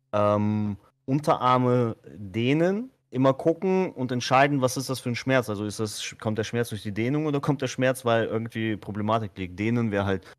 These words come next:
also einmal so, dann dehnst du die Seite oder beziehungsweise genau umgekehrt.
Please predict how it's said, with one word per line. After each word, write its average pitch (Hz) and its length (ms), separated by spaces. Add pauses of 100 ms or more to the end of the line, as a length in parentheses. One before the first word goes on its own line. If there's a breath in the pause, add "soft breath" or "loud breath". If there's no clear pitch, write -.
(160)
also 92 240 (140 loud breath)
einmal 101 280
so, 147 420 (340)
dann 104 520
dehnst 110 300
du 104 60
die 120 180
Seite 135 600
oder 98 300
beziehungsweise 95 560
genau 95 220
umgekehrt. 92 580